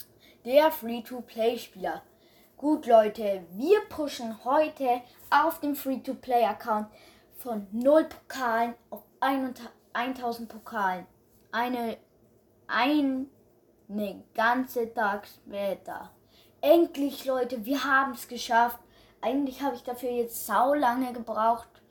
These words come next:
Schreibt einfach in die Kommentare, ob das für, ob ihr das auch lange fandet. Aber wir öffnen jetzt noch schnell die Boxen. Und ja,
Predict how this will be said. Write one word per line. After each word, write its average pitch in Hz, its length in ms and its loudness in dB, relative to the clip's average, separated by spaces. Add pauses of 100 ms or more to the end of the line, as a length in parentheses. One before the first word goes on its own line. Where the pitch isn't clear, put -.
(280)
Schreibt 240 280 -2
einfach 220 260 -10
in 214 120 -6
die 196 80 -12
Kommentare, 196 600 -12
ob 185 180 -6
das - 160 -20
für, - 180 -14 (300)
ob 208 120 -12
ihr 202 80 -10
das 208 200 -14
auch 214 200 -10
lange 214 220 -8
fandet. 220 460 -6 (360)
Aber 285 360 2
wir 254 140 0
öffnen 247 320 -4
jetzt 226 240 -6
noch 214 100 -10
schnell 214 220 -10
die 202 80 -8
Boxen. 240 680 -8 (460)
Und 330 500 0 (540)
ja, 330 680 6